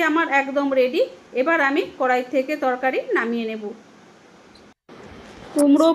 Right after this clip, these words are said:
পুঁই শাক, মাছের মাথা, ছোলা দিয়ে ছ্যাঁচড়া একদম আমার রেডি। এবার আমি নামিয়ে নিয়ে আগে থেকে যে শুকনো কড়াই ভাজা মশলা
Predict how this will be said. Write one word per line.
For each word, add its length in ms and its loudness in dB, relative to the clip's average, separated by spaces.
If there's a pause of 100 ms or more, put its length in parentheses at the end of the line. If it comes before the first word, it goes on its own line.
পুঁই 260 0
শাক, 180 0 (120)
মাছের 420 -2
মাথা, 200 -2 (120)
ছোলা 240 0 (100)
দিয়ে 140 0 (380)
ছ্যাঁচড়া 380 0 (140)
একদম 260 -2 (100)
আমার 180 6 (440)
রেডি। 300 2 (1800)
এবার 200 8 (100)
আমি 160 6 (120)
নামিয়ে 340 4 (100)
নিয়ে 220 4 (800)
আগে 160 2 (100)
থেকে 240 -2 (100)
যে 160 0
শুকনো 360 -2
কড়াই 240 2 (400)
ভাজা 240 0 (100)
মশলা 300 -4